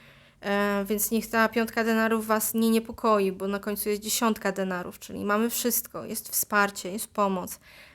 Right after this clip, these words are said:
mm, są, są pomocni ludzie, jest nowe miejsce pracy. Wszystko jest.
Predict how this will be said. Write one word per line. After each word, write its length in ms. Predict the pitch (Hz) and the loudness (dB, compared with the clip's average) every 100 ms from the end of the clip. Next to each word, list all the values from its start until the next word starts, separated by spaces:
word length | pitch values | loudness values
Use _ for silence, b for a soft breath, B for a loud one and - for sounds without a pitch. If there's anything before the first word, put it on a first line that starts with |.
| _ | _
mm, 680 | 196 196 196 190 - 160 202 | -2 0 0 -2 -8 -8 -4
są, 340 | - 214 214 | 0 2 0
są 160 | 220 226 | 0 -2
pomocni 460 | 226 220 220 226 | -2 -2 -2 -2
ludzie, 280 | 220 214 196 | 0 0 0
jest 220 | 185 208 | 0 -2
nowe 240 | 208 208 220 | -2 0 2
miejsce 340 | 226 226 - | 2 0 -4
pracy. 560 | 208 214 202 196 - 185 B B B B B _ _ | -2 0 2 0 -6 -8 B B B B B _ _
Wszystko 720 | - - 277 - - 247 254 - _ | -2 2 2 0 0 0 0 -4 _
jest. 560 | 226 214 190 - - | 0 2 2 -4 -8